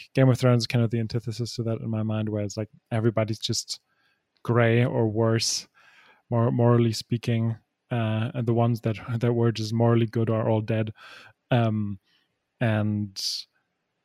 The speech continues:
I don't know. I think, I think for, for a long time this was just a, the, these, uh, the, uh, the book or the movies. I think what caught me, m-, what, what I found most interesting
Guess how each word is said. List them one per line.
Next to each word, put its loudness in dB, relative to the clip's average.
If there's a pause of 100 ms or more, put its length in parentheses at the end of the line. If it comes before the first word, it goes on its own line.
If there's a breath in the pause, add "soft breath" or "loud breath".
(360)
I 8
don't 10
know. 12
I 8
think, 6
I 0
think 2
for, 6
for 2
a 6
long 4
time 0
this -4
was -2
just -6
a, -4 (1800)
the, -2
these, 0
uh, 0
the, 0
uh, -4
the -2
book 4
or 0
the 0
movies. 2
I -2
think 4 (460 soft breath)
what 6
caught 8 (120)
me, 4
m-, 4 (120)
what, 4
what 6
I 6
found 8
most 6
interesting 2